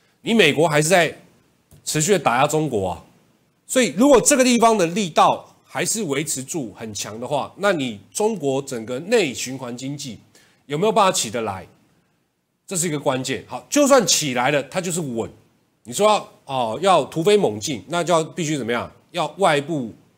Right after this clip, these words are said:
经济打压要消失啊，对不对？那如果只是内部稳住的话，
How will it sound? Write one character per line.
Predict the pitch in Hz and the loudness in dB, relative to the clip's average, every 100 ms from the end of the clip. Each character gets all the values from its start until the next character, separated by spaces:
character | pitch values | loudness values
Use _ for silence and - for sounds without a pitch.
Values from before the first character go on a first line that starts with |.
| _ - | _ -10
经 | 160 156 | -6 -4
济 | 160 | -4
打 | 120 101 | -4 -4
压 | 117 | -4
要 | 135 | -4
消 | 131 117 113 | -4 -4 -4
失 | - 101 | -6 -10
啊， | 92 - _ _ _ _ _ _ _ _ _ _ _ | -12 -16 _ _ _ _ _ _ _ _ _ _ _
对 | 160 | -2
不 | 160 | 2
对？ | 143 92 - _ _ | 2 0 -12 _ _
那 | 240 | 0
如 | 240 | 2
果 | 269 | 4
只 | 170 | 4
是 | 233 240 - - | 2 0 -6 2
内 | 262 226 | 6 6
部 | 180 233 147 | 4 0 0
稳 | 131 117 | -2 -4
住 | 185 | -2
的 | 156 | 2
话， | 156 - | 2 0